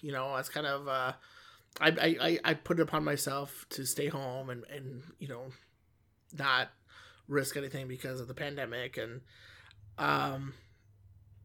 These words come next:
I decided to try it. So I installed it and I was playing it. And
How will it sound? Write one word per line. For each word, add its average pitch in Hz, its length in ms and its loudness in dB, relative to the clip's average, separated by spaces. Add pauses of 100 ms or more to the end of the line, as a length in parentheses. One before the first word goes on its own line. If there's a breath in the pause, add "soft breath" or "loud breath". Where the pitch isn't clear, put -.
(300)
I 165 60 6
decided 196 320 4
to 196 100 2
try 285 220 2
it. - 180 -2
So 156 120 -2
I 156 40 0
installed 151 460 2
it 160 240 2
and 139 100 -4
I 131 60 -2
was 139 140 -6
playing 131 300 -4
it. 170 260 -2
And 123 220 -6